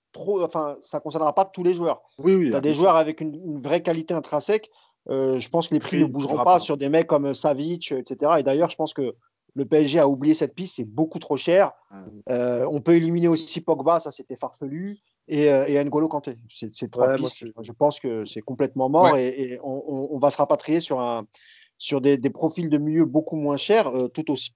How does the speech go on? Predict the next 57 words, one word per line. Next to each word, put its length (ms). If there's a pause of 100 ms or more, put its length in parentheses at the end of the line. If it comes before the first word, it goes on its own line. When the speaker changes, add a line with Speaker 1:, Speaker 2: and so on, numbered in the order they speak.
Speaker 1:
peut-être 320
tout 80
aussi 180
bien, 180
hein, 260
mais, 160
euh, 400
Speaker 3:
Mhm. 80
Speaker 1:
mais 140
moins 220
fringants, 460
moins 240
clinquants 540 (460)
et 100
un 100
peu 120
moins 160
chers. 280 (220)
Speaker 4:
Bah, 100
d'ailleurs, 280
Speaker 3:
Moins 100
Speaker 4:
on 20
va 80
Speaker 3:
cher 240
Speaker 4:
en 40
Speaker 3:
et 120
Speaker 4:
et 160
vas-y. 300
Speaker 3:
mo-, 340 (380)
Speaker 4:
Vas-y. 80
Speaker 3:
ouais, 280
moins, 100 (120)
moins 220
cher 260
et, 300
bah, 160
je, 140 (260)
en 80
fait, 180
ils 80
ont 60
tout 140
dit, 160
moins 180
cher 240
et 40
surtout, 340
euh, 120
profil 360
différent, 360
je 80
pense. 240 (360)
Euh, 460
je 140
pense 240
que, 100
euh, 840